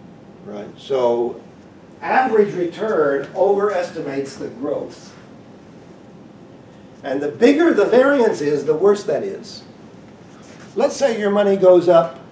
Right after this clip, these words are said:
let's say your money goes up by fifty percent the first year. You give me your money, you give me a hundred dollars,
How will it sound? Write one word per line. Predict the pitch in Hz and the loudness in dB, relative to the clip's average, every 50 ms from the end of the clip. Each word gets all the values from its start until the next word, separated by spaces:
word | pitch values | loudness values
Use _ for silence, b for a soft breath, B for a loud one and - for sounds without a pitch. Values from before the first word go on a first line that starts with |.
| - - - - - - - - - - - - - - | -20 -20 -20 -20 -20 -20 -20 -20 -20 -20 -20 -18 -8 -6
let's | 208 254 262 | -6 -6 -4
say | - 233 220 185 | -4 -4 -2 0
your | 180 | 0
money | 175 180 180 180 | 2 2 2 4
goes | 170 185 175 170 | 4 4 4 6
up | 180 190 190 | 4 2 2
by | - 175 196 190 | 2 0 0 0
fifty | - - - 403 349 - - - 330 - | 0 4 4 4 4 4 2 0 0 0
percent | - - 190 - - - 185 143 - - - - - - - - - - - - - - - - - - - - - - - - - - - - - - - - - - - - - - - - - - - | 2 2 0 0 0 0 0 0 -2 -4 -8 -12 -18 -20 -20 -20 -20 -18 -16 -16 -16 -16 -18 -20 -20 -20 -20 -18 -18 -18 -18 -20 -20 -20 -20 -20 -20 -20 -20 -20 -20 -20 -20 -20 -20 -20 -20 -20 -20 -16 -12
the | - - | -10 -6
first | - - 160 135 - - | -4 -4 -4 -4 -4 -6
year. | 120 107 - - - - - - - - - - - - - - - - - - - - - - - - | -8 -8 -8 -10 -14 -20 -20 -20 -20 -20 -20 -20 -20 -20 -20 -20 -20 -20 -20 -20 -20 -20 -20 -20 -20 -18
You | - 139 | -16 -10
give | 131 160 160 | -8 -6 -6
me | 160 160 | -6 -4
your | 151 151 143 | -4 -4 -2
money, | 147 165 165 180 208 240 208 170 - - - - - - - - - - - - - - - - - - - - - - - - - - | -2 0 0 0 0 -2 -4 -6 -10 -14 -20 -20 -20 -20 -20 -20 -20 -20 -20 -20 -20 -20 -20 -20 -20 -20 -20 -20 -20 -20 -20 -20 -20 -14
you | - | -12
give | 123 139 | -8 -4
me | 160 160 | -2 0
a | 143 170 | 0 2
hundred | 170 170 170 | 2 2 2
dollars, | 202 226 240 262 262 - - - - | 2 2 2 2 2 0 -2 -8 -14